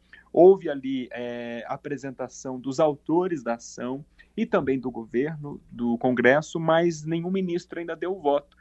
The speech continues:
E a ministra Rosa Weber deve apresentar o voto dela. Ela é presidente do, do Supremo Tribunal Federal e é relatora das ações. O voto de outros ministros também pode ser conhecido na quarta.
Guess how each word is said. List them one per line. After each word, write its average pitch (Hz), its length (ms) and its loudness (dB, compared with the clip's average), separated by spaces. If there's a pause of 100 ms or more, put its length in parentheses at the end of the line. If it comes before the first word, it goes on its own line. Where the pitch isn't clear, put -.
(240)
E 143 120 2
a 175 80 4
ministra 202 760 -8
Rosa 131 300 -4
Weber 143 400 -8
deve 160 400 -2
apresentar 180 560 -2
o 202 100 -2
voto 160 400 0
dela. 156 420 -2
Ela 131 180 -8
é 135 40 -10
presidente 147 680 -10
do, 123 120 -20 (160)
do 120 340 -4
Supremo 139 680 -4
Tribunal 117 460 -2
Federal 151 420 6
e 175 80 8
é 175 80 6
relatora 175 540 0
das 175 200 -4
ações. 139 540 -6 (520)
O 233 160 2
voto 185 520 2
de 131 160 -10
outros 139 340 -6
ministros 165 560 -10
também 202 460 -2
pode 135 300 -4
ser 131 200 -6
conhecido 135 480 -8
na 147 140 2
quarta. - 480 2